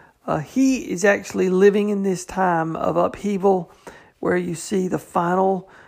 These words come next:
uh, punishment here, uh, of this, of this nation. But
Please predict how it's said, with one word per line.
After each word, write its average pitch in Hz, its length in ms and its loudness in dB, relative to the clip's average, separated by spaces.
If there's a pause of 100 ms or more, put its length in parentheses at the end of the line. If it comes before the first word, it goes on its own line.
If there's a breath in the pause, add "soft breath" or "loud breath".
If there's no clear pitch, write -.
(240 soft breath)
uh, 165 160 -2
punishment - 760 -2 (120)
here, 165 400 0 (360 soft breath)
uh, 160 280 2
of 165 160 -2
this, 170 320 -4 (140)
of 160 140 -8
this 165 220 -8
nation. 208 520 2
But 226 360 4